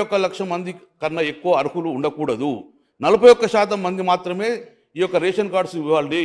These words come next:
అంతకన్నా ఎక్కువ ఇవ్వకూడదని చెప్పాడు. దాని ద్వారా ఒక కోటి తొంభై ఒక్క లక్ష మంది మాత్రమే కేంద్ర ప్రభుత్వం నిర్ణయం వల్ల అర్హులు ఉన్నారు. కానీ గౌరవ ముఖ్యమంత్రి గారు అంతకన్నా ఎక్కువ నిరుపేదలు ఉన్నారు కాబట్టి రాష్ట్ర ప్రభుత్వమే భరించాలని చెప్పి మిగతా ముప్పై ఐదు లక్షల కార్డ్స్ ఇవ్వడం వలన సుమారు ఒక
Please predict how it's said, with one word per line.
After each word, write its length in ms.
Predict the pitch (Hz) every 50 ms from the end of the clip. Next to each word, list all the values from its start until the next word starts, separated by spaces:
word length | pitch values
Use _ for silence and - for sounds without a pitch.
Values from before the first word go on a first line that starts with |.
| 143 131
అంతకన్నా 280 | 147 160 175 170 175 156 -
ఎక్కువ 140 | - 147 139 147
ఇవ్వకూడదని 500 | 175 185 175 160 151 156 147 147 151 147
చెప్పాడు. 220 | 131 - 113 101 92 - _ _ _ _ _ _
దాని 200 | 160 185 214 220
ద్వారా 160 | 220 233 247 254
ఒక 120 | - 226 226 226
కోటి 200 | 247 233 240 233 240 220
తొంభై 160 | 208 208 214
ఒక్క 100 | 202 196 196
లక్ష 120 | 151 - 185 175
మంది 160 | 165 180 202 202 196
మాత్రమే 380 | 185 180 185 180 180 190 190 160 156 175 - _ _ _ _ _ -
కేంద్ర 200 | 170 202 214 214 196
ప్రభుత్వం 260 | 208 196 175 175 165
నిర్ణయం 220 | 165 175 185 175 160 156
వల్ల 140 | 151 160 185 175 151 147 - - _ _ _ _ -
అర్హులు 220 | - 160 214 196 165 156
ఉన్నారు. 220 | 147 131 110 92 - -
కానీ 140 | 196 220 240 202 226
గౌరవ 180 | 226 214 202 208
ముఖ్యమంత్రి 380 | 208 - 254 247 233 185 185 160
గారు 140 | 127 101 92 - - _ _ _ _ 147
అంతకన్నా 320 | 185 190 233 240 240 233 220
ఎక్కువ 180 | - - 233 233 226 202 185 180 165
నిరుపేదలు 360 | 160 190 190 240 240 233 214 202
ఉన్నారు 160 | 202 202 190 180
కాబట్టి 300 | 160 160 156 - 226 196 185 175 - - - _ _ - 135
రాష్ట్ర 240 | 160 190 - - 262 233
ప్రభుత్వమే 340 | 262 269 254 - 254 254 233 180 202
భరించాలని 440 | 202 214 202 - 208 196 190 185 175
చెప్పి 240 | 156 - 202 202 180 165 165 - - _ _ _ -
మిగతా 260 | 180 202 190 254 240 233 214 202
ముప్పై 200 | 185 - - 196 185
ఐదు 80 | 170 170
లక్షల 200 | 165 175 170 160 -
కార్డ్స్ 240 | 160 175 185 170 185
ఇవ్వడం 180 | 175 170 156 156
వలన 200 | 151 156 175 165 147 139 - - - _ _ -
సుమారు 240 | 170 170 185 180 175
ఒక 140 | 170 170 -